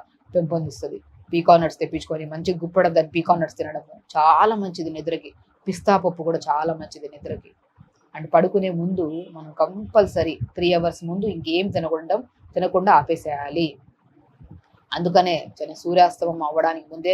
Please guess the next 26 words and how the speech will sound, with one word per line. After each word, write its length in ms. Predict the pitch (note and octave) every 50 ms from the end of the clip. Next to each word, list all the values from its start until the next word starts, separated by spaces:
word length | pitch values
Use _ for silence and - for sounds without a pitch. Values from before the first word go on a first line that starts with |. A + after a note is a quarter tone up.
| F3
డిన్నర్ 260 | E3+ E3 E3+ E3+ E3+ E3+
చేసేసేయండి 520 | E3 D#3 - E3 D3+ - E3 D#3 D3+ D#3+ E3 E3
అంటుంటాను 340 | E3 - D#3+ D3+ - D3 D3
నేను 120 | - - - D#3
చాలా 200 | D3 D3 D#3 D#3+ D#3
వరకు. 220 | D#3 D#3 - - - _ _ _ _ _ _ _ -
హెల్త్ 180 | F#3 G3+ G3 G#3+ G3+ G3+
చాలా 360 | F3+ D3 D#3+ F3 G3 G#3 G#3 G#3 G3+ F#3
ప్రీషియస్ 340 | F#3 F3+ F3 F#3+ F3+ F3 -
అండి. 140 | D#3+ D3+ D3+ D#3
ఈ 40 | D3+ D#3
మధ్య 140 | D#3 F3 F3 F#3
జనరేషన్లో 580 | F3+ F3 E3+ F3+ F3 - E3+ D#3+ D#3+ E3 F3 G#3 - - - _ _ _ _ _ _ -
హెల్త్ 300 | F#3 F#3+ A#3 C4 A#3 - B3 G3 F#3+
పాడైతే 520 | E3+ E3 E3 D#3+ D#3+ D#3 D#3 - E3+ E3+ F3 F3 E3+ D#3+ - - - - _ _ _ _ _ -
చేసుకో, 480 | - F3+ F#3 G3+ G3+ - _ - F#3+ F#3+ F#3+ F#3+ F3+ D#3+ D#3+ E3+
ఎన్నో 360 | F3+ G3+ G#3+ A3 A#3 B3+ C4 C4 B3+ A#3
రెమెడీస్ 320 | G#3 G3 F#3+ F#3 F#3 F3 - F3+
చేస్తున్నారు 460 | F3+ E3+ F3 - F3 E3+ D#3+ E3 D#3+ E3
కానీ 260 | D#3+ E3 F3 A#3+ D#4 F#4 - - _ - - _ _ - - _ - - -
దేనికి 600 | E3+ F3+ G3 A3 B3 C4+ C4+ C#4 A#3 B3 C4+ C#4 C4+ B3 G#3
మనకి 280 | F#3 F3 E3+ E3+ E3 D#3+ D#3 D3+ D3+ - -
సొల్యూషన్ 380 | F#3 F#3 F#3+ G3+ G3 G3+ F#3 E3+
దొరకట్లేదు 440 | E3 E3 E3+ D#3 - D#3+ D3+ D3 D#3 D#3+
నిద్రలేని 360 | D#3 D#3 E3 D#3+ E3 E3 E3 -
ప్రాబ్లంకి. 500 | D3+ D3 - - D3+ C#3+ - - - -